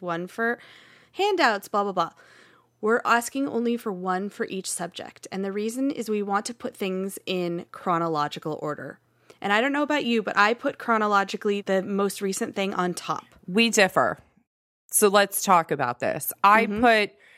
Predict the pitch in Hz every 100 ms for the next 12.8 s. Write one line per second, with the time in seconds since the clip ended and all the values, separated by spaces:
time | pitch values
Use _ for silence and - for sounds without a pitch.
0 | _ - 220 220 - 202 214 - 214 -
1 | 190 175 175 170 - - 185 190 185 -
2 | 185 - 190 175 165 180 170 160 147 151
3 | 143 135 127 143 - - _ _ _ _
4 | _ - - - 233 220 196 - - 208
5 | - 254 269 269 285 254 247 233 220 202
6 | 202 180 165 151 170 120 - - - 117
7 | 147 - _ _ _ _ _ _ 202 190
8 | 214 233 214 240 262 233 214 208 196 196
9 | 185 - 185 202 202 - 202 180 175 160
10 | 170 175 165 - 165 - 175 170 170 160
11 | - 165 - 165 160 156 147 180 190 196
12 | - 175 170 175 175 185 175 180